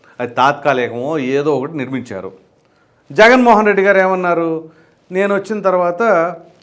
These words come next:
ఏ, మూడు రాజధానులు తీసుకొస్తానని ఏమైనా మాట చెప్పారా? చెప్పలేదు కదా. చెప్పకుండానే ఆయన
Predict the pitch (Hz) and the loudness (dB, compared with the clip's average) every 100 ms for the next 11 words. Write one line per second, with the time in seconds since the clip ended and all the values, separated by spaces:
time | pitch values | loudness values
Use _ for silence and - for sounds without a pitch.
0 | - 147 147 147 175 180 170 160 160 165 | -8 0 0 2 0 4 4 4 0 -2
1 | 160 165 165 156 151 139 127 147 151 160 | -4 -4 -4 -4 -4 -4 -4 -4 -4 -6
2 | - 156 180 190 - 151 131 160 131 92 | -6 -4 -4 -8 -10 -8 -6 -4 -4 -6
3 | 92 110 95 - _ _ _ 165 160 196 | -10 -10 -10 -18 _ _ _ -4 -4 -4
4 | 180 160 175 160 139 135 - - _ 127 | -2 0 0 -2 -4 -8 -16 -20 _ 0
5 | 147 170 165 139 147 | 2 2 2 0 -2